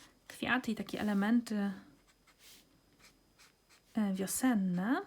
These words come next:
które można w grafikach wiosennych wykorzystać. Natomiast już Wam zdradzę, co będzie jutro. W jutro, czyli w dniu piątym, w dniu ostatnim naszego wyzwania, e, zrobimy taką małą sketchnotkę, sketchnotkę,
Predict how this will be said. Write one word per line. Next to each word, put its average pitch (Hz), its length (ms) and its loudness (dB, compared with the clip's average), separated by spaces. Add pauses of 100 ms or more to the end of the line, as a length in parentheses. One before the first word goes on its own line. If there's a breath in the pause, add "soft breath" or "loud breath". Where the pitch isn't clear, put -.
które - 260 -6
można 202 320 -4
w - 280 -14
grafikach 208 460 -4
wiosennych 262 460 2
wykorzystać. 214 840 -4 (960)
Natomiast 214 480 -2
już 196 100 -6
Wam 190 160 -4
zdradzę, 262 360 0
co - 140 -8
będzie 190 240 0
jutro. 208 480 -2 (600 loud breath)
W - 60 -8
jutro, 233 520 0
czyli 240 240 0
w 202 60 -2
dniu 214 300 2
piątym, 208 500 0
w 208 80 -2
dniu 214 300 0
ostatnim 247 420 0
naszego 202 320 -2
wyzwania, 196 640 0 (760 loud breath)
e, 220 260 4
zrobimy 240 400 4
taką 220 500 2 (220)
małą 359 280 2
sketchnotkę, 247 920 2
sketchnotkę, 220 1040 -2